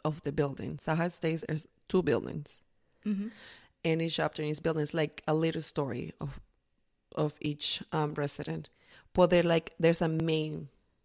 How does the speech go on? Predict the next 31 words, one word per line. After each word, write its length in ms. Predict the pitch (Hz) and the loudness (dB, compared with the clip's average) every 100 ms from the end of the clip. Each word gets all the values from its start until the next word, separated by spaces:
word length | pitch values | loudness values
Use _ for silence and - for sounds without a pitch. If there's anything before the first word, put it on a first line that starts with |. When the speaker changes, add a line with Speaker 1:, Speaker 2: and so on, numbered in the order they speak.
| _ _ - | _ _ -8
Speaker 1:
plot. 300 | - - - _ - _ _ 165 | -6 -6 -10 _ -20 _ _ -8
Speaker 2:
Right. 240 | 135 - | -8 -6
Speaker 1:
There 140 | - 151 | -2 0
are 100 | 143 | -2
the 160 | - | -6
siblings. 540 | 139 143 - - - - _ _ - - - - | -10 -10 -12 -18 -18 -20 _ _ -20 -20 -18 -4
So 220 | 214 - | -2 2
I 140 | 190 | 2
did 480 | 190 170 240 311 339 - - _ _ | 2 0 0 0 -4 -12 -20 _ _
every 380 | 202 220 220 247 185 | 4 4 2 -2 0
unit, 600 | 190 196 233 262 - - _ _ _ _ _ _ | 0 2 0 -2 -6 -18 _ _ _ _ _ _
and 140 | 180 185 | -4 0
then 120 | 185 | 2
I 140 | 180 185 - | 2 0 -2
thought 180 | 214 240 | 0 0
I 40 | |
was 80 | 220 | -2
going 400 | 185 190 202 185 | 0 0 0 0
back 300 | 156 151 185 | 0 0 0
and 100 | 196 | -4
erase 420 | 170 160 151 170 175 175 | -2 -2 -2 -4 -8 -4
those 440 | 175 180 185 170 - | 0 0 0 -4 -4
that 220 | 165 156 | -2 0
weren't 220 | 156 165 | 0 -2
important 340 | 160 151 156 180 | -4 -4 -2 -2
because 240 | 165 160 | -4 -2
some 220 | 160 156 | -2 -2
of 200 | 165 170 | -4 -4
them 360 | 165 160 165 165 _ _ - - - - - _ - 151 | -4 -4 -6 -12 _ _ -20 -20 -20 -20 -20 _ -14 -4
didn't 340 | 180 170 165 | -2 -2 -2
have 580 | 170 170 160 160 156 | -4 -2 0 0 -2